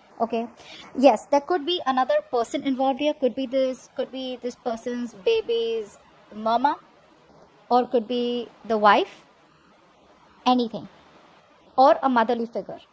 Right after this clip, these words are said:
Someone out here is stopping this person from making a choice. And because of that, that this person could be someone very, very, um, evident in this person's life, okay? Because of which this person is, uh,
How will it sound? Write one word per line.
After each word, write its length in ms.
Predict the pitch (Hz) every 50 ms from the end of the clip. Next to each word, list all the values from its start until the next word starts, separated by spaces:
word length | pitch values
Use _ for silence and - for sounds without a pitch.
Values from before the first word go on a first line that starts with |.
| _ _ _ _ _ _ _ _ _ _ _ _ _ -
Someone 520 | - - - 339 311 311 349 415 427 - -
out 200 | 277 311 311 302
here 360 | - 269 254 247 247 269 269 -
is 100 | - 254
stopping 340 | - - 277 247 - 294 285
this 140 | 277 285 269
person 380 | - - 233 226 - 262 285 277
from 200 | - 277 262 247
making 320 | 233 220 226 262 254 247
a 100 | 254 247
choice. 500 | 240 - 226 202 214 277 330 - - - - - - - - - - _ _ _ _ _ _ - - -
And 160 | - 254 262 226
because 300 | 277 - 330 370 370 392
of 100 | 294 254
that, 200 | 277 254 247 220
that 160 | 269 277 269
this 120 | 381 440 -
person 300 | - 330 330 - 359 294
could 220 | 311 302 247 240
be 180 | 311 320 330 311
someone 300 | - 320 269 285 294 254
very, 180 | 247 233 254 269
very, 380 | 269 277 285 294 302 302 294 -
um, 560 | - 233 226 226 226 214 214 208 208 202 202 - _ _ _ - _ _ _ _ -
evident 400 | 262 262 262 277 269 247 214 - -
in 80 | 226
this 140 | 233 247 -
person's 380 | - 240 214 - 220 208 208 208
life, 200 | 208 185 196 - -
okay? 280 | 208 - - 220 226 247 - _ _ _ -
Because 220 | 254 262 294 277
of 100 | 302 285
which 160 | 247 294 294 -
this 160 | 262 247 -
person 440 | - 254 233 226 - 262 262 254 - -
is, 460 | 226 233 226 233 226 226 226 220 -
uh, 460 | - 220 220 220 220 214 214 208 208